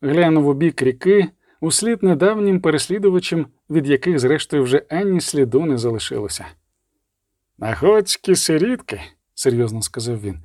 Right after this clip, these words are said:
«і ще недавно польове військо, а тепер просто банда, яка вештається по всій країні, сіючи страх.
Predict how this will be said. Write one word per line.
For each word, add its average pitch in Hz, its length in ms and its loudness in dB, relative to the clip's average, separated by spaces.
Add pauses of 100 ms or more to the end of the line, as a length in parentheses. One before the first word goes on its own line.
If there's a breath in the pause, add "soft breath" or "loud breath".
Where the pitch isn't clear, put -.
(560 soft breath)
«і 127 140 -4
ще - 200 -4
недавно 180 680 2 (120)
польове 139 380 4
військо, 190 540 -4
а 175 100 -2
тепер 190 480 2
просто 185 460 0
банда, 107 600 0
яка 107 240 -2
вештається 135 760 0
по 208 260 2
всій 190 380 0
країні, 139 480 0
сіючи 123 420 -4
страх. - 440 -10